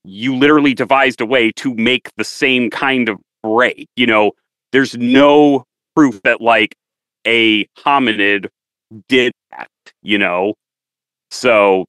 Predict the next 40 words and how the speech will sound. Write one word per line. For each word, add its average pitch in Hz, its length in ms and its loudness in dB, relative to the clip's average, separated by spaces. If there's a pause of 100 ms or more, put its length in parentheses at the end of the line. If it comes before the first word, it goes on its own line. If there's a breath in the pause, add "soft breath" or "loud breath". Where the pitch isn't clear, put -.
(180)
that's 151 720 -2
where, 131 520 0
so - 140 -6
yeah, 117 220 2
like, 107 220 0
that's 151 300 -2
where 127 360 0 (180)
the 117 60 -2
controversy 101 920 -6
is, - 520 -10
is 95 260 -10
just, - 340 -6 (140)
y-, 117 160 -2
is 110 140 -2
just - 240 -6 (640)
how 143 160 2
we're 143 200 2
interpreting 113 680 0
what's 101 260 -2 (100)
there. 85 260 -2
Like, 120 180 0
nobody 214 240 2
disagrees 127 640 -2
that, 117 160 0
like, 117 220 0
the 127 80 -6
site 123 280 -2
is 101 100 -10
as 104 120 -14
old 110 180 -6
as 98 120 -12
it 101 60 -6
is. 85 140 -10
Everybody 139 360 2
agrees 113 380 -4
on 90 260 -6
that. 78 540 -14
It's 113 180 -2
just, - 300 -4 (100)
how 131 760 0